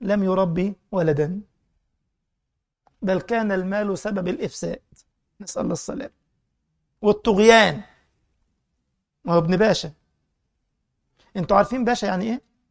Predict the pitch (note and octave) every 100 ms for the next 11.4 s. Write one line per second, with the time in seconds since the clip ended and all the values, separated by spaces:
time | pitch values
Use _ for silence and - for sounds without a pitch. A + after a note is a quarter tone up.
0 | _ _ _ _ _ _ _ _ _ _
1 | _ - F#3+ G3 - F#3+ A3 A#3 - E3+
2 | - E3 - _ _ _ _ _ _ -
3 | F3+ F3+ - D#3 - E3+ E3 F3+ - _
4 | _ _ _ _ _ _ _ _ _ -
5 | F#3 C4+ B3 G#3+ B3+ A#3+ - _ _ _
6 | _ F#3+ F3 E3+ A3+ G#3 G#3 F3+ F3+ G#3+
7 | - E3 G3+ F3+ D3+ D#3+ F#3 C4+ E3 E3+
8 | A3+ B3+ - _ _ _ _ _ _ _
9 | _ _ - F#3+ - G#3+ A#3+ G3 F3 E3
10 | E3 F3 A3 E3 - D#3+ - G#3+ A#3+ A#3
11 | D#3+ F#3 E3+ D3+